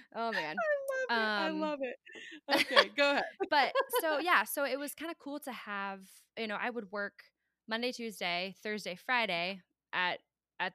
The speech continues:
Speaker 1: F M C, and then on
Speaker 2: Mm-hmm.
Speaker 1: Wednesdays, I would get to go onto U I C's campus and
Speaker 2: So
Speaker 1: do ministry all day long.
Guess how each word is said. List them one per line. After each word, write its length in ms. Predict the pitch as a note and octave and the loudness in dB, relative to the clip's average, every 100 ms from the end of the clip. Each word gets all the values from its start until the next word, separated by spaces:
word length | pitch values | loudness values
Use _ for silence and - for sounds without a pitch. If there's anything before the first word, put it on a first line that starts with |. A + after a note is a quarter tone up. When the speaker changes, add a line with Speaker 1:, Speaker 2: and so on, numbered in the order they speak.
| - | -4
Speaker 1:
F 180 | G3 G3 | -4 -4
M 140 | G3 | -6
C, 440 | F3 - F3+ E3+ F#3 - - - | -6 -8 -8 -12 -14 -20 -20 -12
and 120 | G#3 | -8
then 100 | G3 | -6
on 120 | F3+ F#3+ G#4 C#4 | -6 -4 -4 -2
Speaker 2:
Mm-hmm. 180 | F#3 E3 | -4 -4
Speaker 1:
Wednesdays, 140 | F#3+ - | -6 -6
I 100 | F#3+ | -4
would 160 | F#3+ F3 | -4 -8
get 140 | G3+ | -10
to 80 | G3 | -6
go 220 | F#3+ F#3+ | -4 -4
onto 800 | E3+ F3 E3+ F#3 F3+ F3 F3+ F3+ - | -4 -6 -8 -8 -6 -6 -6 -8 -8
U 180 | G3+ | -4
I 100 | F#3 | -2
C's 360 | F3+ - G3+ F#3+ | -4 -8 -8 -8
campus 760 | - F#3+ G3 D3+ F#3+ - - - _ _ _ _ - | -8 -6 -4 -4 -4 -8 -12 -14 _ _ _ _ -10
and 720 | G3+ F#3 F3 F3 F3 E3+ F3 | -6 -4 -4 -2 -4 -6 -8
Speaker 2:
So 160 | - - _ _ - F3 | -12 -14 _ _ -20 -10
Speaker 1:
do 160 | G3+ | -6
ministry 400 | G3 G#3+ - D3+ | -4 -4 -4 -4
all 120 | C#3+ D#3+ | -4 -4
day 120 | D3+ | -4
long. 360 | D#3+ C#3+ F#3 | -2 -4 -6